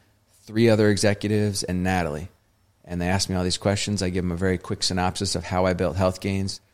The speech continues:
how I now have a technology platform that could plug into, plug into any functional medicine company that could help it grow and scale across the country. I say, "Wow, okay, this is amazing. What questions you have?"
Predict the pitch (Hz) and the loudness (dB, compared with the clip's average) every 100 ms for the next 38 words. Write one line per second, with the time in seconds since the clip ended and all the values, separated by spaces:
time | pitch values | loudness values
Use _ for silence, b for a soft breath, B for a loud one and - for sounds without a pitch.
0 | _ _ 92 90 92 92 92 90 92 92 | _ _ 0 0 0 0 0 0 -2 -2
1 | 87 90 92 - 92 87 - 98 95 90 | -2 -2 -4 0 0 -2 -4 -2 0 -4
2 | 87 - 95 98 92 - _ 101 98 95 | -6 -6 -4 -4 -4 -12 _ -2 0 -2
3 | - _ 95 95 90 95 - 92 90 92 | -2 _ -4 -2 -2 -4 -2 -2 0 0
4 | - 92 - 92 98 95 95 b b b | -2 -2 -4 -2 -2 -4 -6 b b b
5 | - 92 92 95 87 92 - - 92 92 | -10 -6 -2 -2 0 -4 -6 -4 0 0
6 | 90 - 87 92 95 - - - 90 90 | 0 -2 0 2 0 -8 -18 -2 -2 -2
7 | 98 95 95 107 117 _ _ _ _ _ | -2 -2 -2 -2 -4 _ _ _ _ _
8 | _ 95 - 92 104 110 92 98 98 98 | _ -12 -4 0 2 2 0 0 0 0
9 | 95 98 110 95 95 92 117 117 98 90 | -2 0 0 0 -2 0 0 0 -2 -4
10 | 87 80 87 | -6 -8 -10